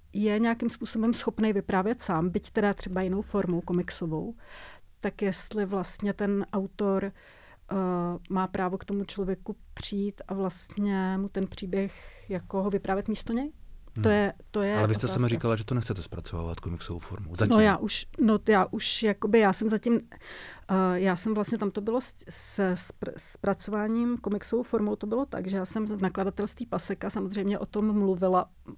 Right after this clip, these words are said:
Speaker 1: jakoby s, se šéfredaktorem už roky. Ale ne-, jako kdyby nebyla jsem dostate-, ten příběh prostě pro mě byl tak bolavej,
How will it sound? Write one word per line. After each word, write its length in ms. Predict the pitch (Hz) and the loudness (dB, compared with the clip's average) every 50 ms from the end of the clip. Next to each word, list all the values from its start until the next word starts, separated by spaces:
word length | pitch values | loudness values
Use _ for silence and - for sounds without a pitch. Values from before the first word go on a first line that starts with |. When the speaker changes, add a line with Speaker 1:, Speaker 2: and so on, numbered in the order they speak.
| - - 214 | -6 -4 -2
Speaker 1:
jakoby 500 | 190 180 180 - - 180 180 214 208 202 | -2 -2 -4 -6 -6 -2 2 2 2 2
s, 400 | 185 - - - - 190 175 170 | 0 -2 -4 -4 -2 -2 -2 -2
se 200 | - - 196 185 | -4 -4 -6 -4
šéfredaktorem 800 | - - 202 - - 185 180 170 170 - - - 180 175 175 - | -2 -2 -2 -2 -2 -2 -2 -2 -4 -4 -6 -4 -2 -2 -2 -2
už 140 | 226 - - | -4 -4 -4
roky. 320 | 220 202 - - - - - - - - - - - - - - - - - - - - - | -4 -4 -4 -8 -12 -12 -12 -14 -16 -14 -12 -12 -12 -10 -12 -12 -14 -14 -18 -20 -14 -4 0
Ale 580 | 190 185 185 190 190 190 196 190 190 190 190 | 2 2 4 4 2 2 4 4 2 2 2
ne-, 260 | 202 202 208 202 190 185 - - - - - - | 2 2 2 2 0 -2 -4 -10 -20 -12 -6 -4
jako 400 | 196 196 - - - - 214 196 185 | -4 -4 -4 -6 -6 -4 -2 -2 -2
kdyby 480 | 190 202 196 202 190 185 185 196 196 190 | -2 -2 -2 -2 -2 -2 -2 -2 0 0
nebyla 400 | 190 185 175 175 190 185 185 185 | 0 0 0 2 2 2 2 0
jsem 420 | - - - 214 208 220 226 226 226 - - - - - | -2 -2 -2 0 2 2 2 0 -2 -6 -14 -16 -6 -2
dostate-, 500 | 190 202 196 - - 202 196 - 208 - - - | 0 0 0 0 0 -2 0 0 -2 -2 -2 2
ten 160 | - 208 214 | 4 4 4
příběh 340 | - - - 220 180 202 - | 4 2 0 0 0 0 0
prostě 280 | - - - - - 180 | 0 -4 -4 -2 -2 -2
pro 120 | - 196 | 0 2
mě 140 | 190 196 190 | 2 2 2
byl 140 | 180 185 185 | 2 0 0
tak 160 | - 196 196 | 0 0 2
bolavej, 640 | 196 208 202 202 190 180 180 165 165 180 208 214 | 4 6 6 6 6 4 2 -2 -6 -6 -8 -10